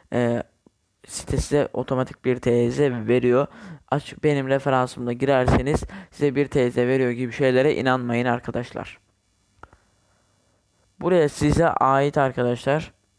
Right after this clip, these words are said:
e, bir şey veriyorlar. Sa-, bu cüzdanı sadece sizden gelenler olduğu için arkadaşlar şey yapabiliyorsunuz.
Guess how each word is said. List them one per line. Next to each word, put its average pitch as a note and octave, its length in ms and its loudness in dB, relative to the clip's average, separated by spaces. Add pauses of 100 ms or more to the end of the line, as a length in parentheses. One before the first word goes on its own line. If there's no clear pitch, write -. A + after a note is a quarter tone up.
(760)
e, A#2+ 280 -2
bir C3 100 -4
şey D3+ 260 0
veriyorlar. B2+ 340 2
Sa-, C#3 340 -2
bu D3 240 -4
cüzdanı C3+ 380 -2
sadece D3+ 340 0
sizden D3+ 320 -2
gelenler C#3 440 2
olduğu C3 240 -2
için C3+ 200 -8
arkadaşlar A#2+ 680 -6 (540)
şey C#3+ 140 -2
yapabiliyorsunuz. C#3 1040 -4